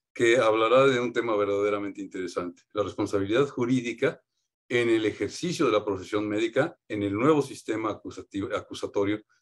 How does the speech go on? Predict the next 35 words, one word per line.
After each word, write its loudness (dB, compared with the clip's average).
en 2
México. -8
Y 4
para 4
esto -2
contamos -2
con 0
expertos -6
verdaderamente -2
en -4
el -8
área. -10
Esta -4
es -2
la -4
sesión -4
de -2
médicos -2
residentes -2
y -6
los 0
dejo -2
co-, -6
a -6
ustedes 0
con 2
el 0
coordinador -2
de -2
este, -8
de -12
este -8
titular 2
de, 2
el -4